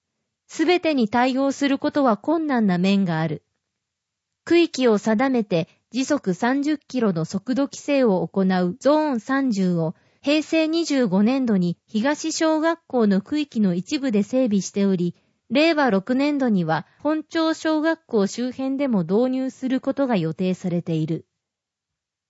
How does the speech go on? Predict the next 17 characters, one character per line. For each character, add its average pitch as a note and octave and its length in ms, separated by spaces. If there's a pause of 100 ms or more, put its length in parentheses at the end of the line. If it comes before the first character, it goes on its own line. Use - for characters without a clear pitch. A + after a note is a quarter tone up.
(440)
問 G#3+ 260
い。 - 120 (880)
自 G#3+ 80
転 D#4 300
車 E4 140
活 D4+ 340
用 D#4 200
推 D4+ 360
進 D#4 300
計 D#4 240
画 B3+ 260
の E3 120
策 - 300
定 G#3 260
は？ F3 240 (1080)
部 F#3 160
長。 A#3 460